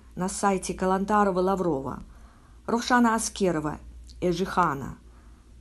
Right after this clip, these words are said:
То есть, опять же, напоминаю, кто скрывает своё имя, а кто нет.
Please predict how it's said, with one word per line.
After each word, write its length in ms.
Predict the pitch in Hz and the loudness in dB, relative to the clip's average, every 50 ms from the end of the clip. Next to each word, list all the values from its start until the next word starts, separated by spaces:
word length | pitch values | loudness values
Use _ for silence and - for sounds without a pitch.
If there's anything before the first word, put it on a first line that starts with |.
| - - - - - - - - - - - | -20 -20 -20 -20 -20 -20 -20 -20 -20 -10 -2
То 120 | - 247 | 0 2
есть, 140 | 254 240 247 | 2 2 0
опять 500 | - 277 269 - - 294 302 262 214 165 - | -2 -4 -2 0 2 2 2 2 0 -2 -4
же, 100 | 165 156 | -4 -4
напоминаю, 760 | 175 196 - 208 208 220 220 220 214 190 160 143 143 - - - | -4 -2 0 2 2 2 2 2 2 0 -2 -4 -6 -8 -10 -12
кто 260 | - - 269 302 320 | -6 -2 0 0 0
скрывает 560 | - - - 240 233 214 220 220 214 208 208 | 0 -2 -2 0 0 2 2 2 2 0 -2
своё 340 | - - - 185 185 180 170 | -4 -4 -2 0 2 2 0
имя, 460 | - - 226 262 339 359 254 165 - | 0 -2 -4 -2 -2 0 -2 -2 -2
а 80 | - 160 | -4 -6
кто 240 | 165 - - 208 226 | -6 -4 0 2 2
нет. 320 | 240 214 185 156 - - | 4 2 2 0 -2 -8